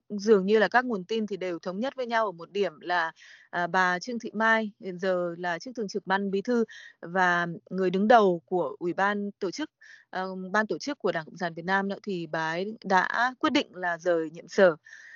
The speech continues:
Ờ, thì cái, cái thông tin này sẽ được, ờ, xác nhận sau cái, ờ, kỳ họp, ờ, lần này của Ban chấp hành Trung ương Đảng Cộng sản Việt Nam và cái danh sách những lãnh đạo mới sẽ được đưa ra để chuyển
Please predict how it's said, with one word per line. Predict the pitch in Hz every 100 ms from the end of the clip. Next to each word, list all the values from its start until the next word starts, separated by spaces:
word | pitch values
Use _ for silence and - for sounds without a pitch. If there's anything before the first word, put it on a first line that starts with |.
| -
Ờ, | 196 196
thì | 220
cái, | 202 220 254 277 294 - 262 262 254 240
cái | 254 262
thông | 277
tin | 269 240
này | 220 180
sẽ | -
được, | 226 214 _
ờ, | 170 170 170
xác | 175 285
nhận | 277 - _ - - - 185
sau | 269 247 240 226 - -
cái, | 208 202 220 247
ờ, | 254 254 233 233
kỳ | 214
họp, | 190 190 175 _ -
ờ, | 175 170
lần | 185 175
này | 180 175 - - _ _
của | 202 185 151
Ban | 175 208
chấp | 220
hành | 214
Trung | 180 208
ương | 202
Đảng | 190 160
Cộng | -
sản | 175 165
Việt | 170
Nam | 190 208 208
và | 202 185 175 - - - -
cái | 220
danh | 277 269
sách | 320 339 -
những | 240 226 240 269
lãnh | -
đạo | 247 -
mới | 185 190 226
sẽ | 220
được | 233 202
đưa | 196 226
ra | 214 220 220
để | 196 185 -
chuyển | 208